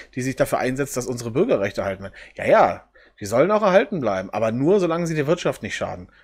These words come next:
Wenn sie der Wirtschaft schaden, pft, sind sie auch weg. Keine Sorge. Das ist ein autoritär rechtsdenkender Mensch. Und der passt da wunderbar zu Putin. Deswegen habe ich überhaupt nicht,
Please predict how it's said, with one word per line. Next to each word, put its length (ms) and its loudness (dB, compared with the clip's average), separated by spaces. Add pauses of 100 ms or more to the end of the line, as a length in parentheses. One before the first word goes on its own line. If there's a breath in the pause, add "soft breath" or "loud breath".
(100)
Wenn 140 -2
sie 80 -6
der 120 -6
Wirtschaft 300 2
schaden, 280 6
pft, 260 -12
sind 160 -8
sie 140 -4
auch 180 -6
weg. 240 -16
Keine 240 -6
Sorge. 360 -8 (3500 loud breath)
Das 160 -2
ist 40 -10
ein 80 -2
autoritär 600 2
rechtsdenkender 680 -4
Mensch. 360 -4 (920)
Und 80 -12
der 80 -4
passt 240 0
da 100 8
wunderbar 440 6
zu 100 -2
Putin. 420 -12 (540 loud breath)
Deswegen 420 2
habe 140 6
ich 80 -6
überhaupt 200 4
nicht, 220 -2